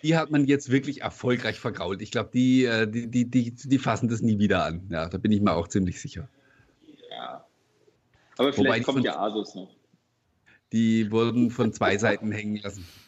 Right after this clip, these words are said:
Speaker 1: Ey, ich muss jetzt dann, äh, ich, ja, jetzt muss ich anfangen, die Sachen bewusst zu überhören, um mich noch zusätzlich verdächtig zu machen.
Speaker 2: <laughs> Nein, aber sehr cool, dass du das, äh,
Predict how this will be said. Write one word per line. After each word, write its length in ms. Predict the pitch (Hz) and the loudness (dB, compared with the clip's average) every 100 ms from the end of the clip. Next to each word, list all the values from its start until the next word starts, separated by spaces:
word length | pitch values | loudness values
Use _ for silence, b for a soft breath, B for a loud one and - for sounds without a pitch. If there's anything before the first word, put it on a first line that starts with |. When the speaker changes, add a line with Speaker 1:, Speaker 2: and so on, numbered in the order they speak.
| _ | _
Speaker 1:
Ey, 120 | - - - - | -8 -8 -10 -2
ich 100 | 123 | 0
muss 160 | 135 | 2
jetzt 180 | 139 - | 2 2
dann, 200 | 123 120 | 2 2
äh, 100 | 120 - | -2 -8
ich, 180 | 110 - | -8 -2
ja, 180 | 123 120 | -2 0
jetzt 160 | 127 | -2
muss 140 | 160 147 | 0 0
ich 100 | 123 | 0
anfangen, 340 | 131 147 139 | 0 2 2
die 80 | 131 | 2
Sachen 380 | 127 120 143 123 | 0 0 -2 -2
bewusst 360 | 127 131 - | -2 -2 -6
zu 80 | 175 | -8
überhören, 520 | 160 127 117 120 135 | -2 0 2 2 0
um 200 | 131 123 | -2 -2
mich 180 | 123 - _ | -2 -4 _
noch 240 | 120 110 120 | -4 -4 -2
zusätzlich 460 | 170 170 170 - | 0 2 2 0
verdächtig 400 | 185 104 - 180 | -2 -2 -2 -4
zu 100 | - | 0
machen. 280 | 220 - - - | -2 0 -4 -6
Speaker 2:
<laughs> 40 | - - - 269 - _ B B B B - - - 52 50 - | -8 -8 -6 -10 -10 _ B B B B -14 -12 -12 -12 -6 0
Nein, 220 | 104 113 | 2 2
aber 240 | 120 113 - - | 2 0 -4 -12
sehr 280 | 131 - 220 - | -2 0 0 2
cool, 140 | 320 | 0
dass 220 | 370 175 190 | 0 -4 -2
du 80 | |
das, 260 | 165 170 156 | -2 -2 -2
äh, 320 | 147 151 147 | 0 2 2